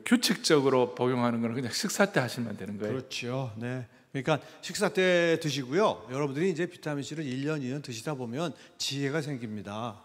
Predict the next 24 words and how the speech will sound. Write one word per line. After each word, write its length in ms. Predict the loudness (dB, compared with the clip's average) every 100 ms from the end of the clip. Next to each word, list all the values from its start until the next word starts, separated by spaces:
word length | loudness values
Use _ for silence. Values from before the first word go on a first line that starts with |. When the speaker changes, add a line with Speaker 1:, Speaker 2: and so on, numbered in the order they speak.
| _
Speaker 2:
좀 240 | -2 -2 -4 -18 -20 _
몸이 180 | -2 -2
컨디션, 440 | 0 -2 0 -2
원래는요, 640 | 2 6 8 8 6 4 4 -2 -10
원래는 440 | 0 2 4 2 -2
학문적으로는 1000 | -4 -2 0 2 0 0 -4 -4 -4 -4
비타민 340 | -8 -6 -6
C를 160 | -6 -8
세 260 | -4 -2
시간 300 | -2 0 0 0
간격으로 320 | 0 0 -2
먹는 200 | -2 -4
게 80 | -6
최고예요. 680 | -4 2 2 2 -2 -2 -8 -12 -20 -20 -20 _
근데 260 | -4 2 2
세 180 | 2 0
시간 260 | 0 -2
간격으로 280 | -4 -4 -4
우리가 180 | -2 -2
먹을 320 | 0 0 0
방법이 380 | 0 0 0 -2
없어요. 760 | -4 -6 -8 -8 -6 -6 -6 -10 -20 -16
그러니까 200 | -2 0
저는 360 | 2 4 4 2